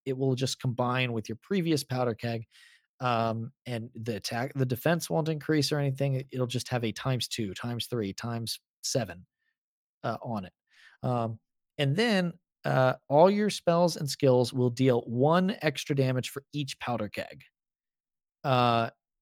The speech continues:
and then it gets destroyed whenever a spell or skill damages enemy. So basically,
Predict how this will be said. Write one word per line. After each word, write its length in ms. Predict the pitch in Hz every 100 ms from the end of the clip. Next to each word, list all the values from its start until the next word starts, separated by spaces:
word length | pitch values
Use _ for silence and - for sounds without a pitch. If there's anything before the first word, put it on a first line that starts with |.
| _ _ _
and 140 | 151 135
then 120 | 131
it 120 | 127
gets 240 | 107 120 -
destroyed 680 | 120 - 208 175 139 135 -
whenever 380 | 127 131 135 139
a 100 | 120
spell 380 | - 135 131
or 40 | 131
skill 260 | - 127 117
damages 400 | 110 107 110 117
enemy. 220 | 110 101
So 140 | -
basically, 540 | 139 151 147 143 127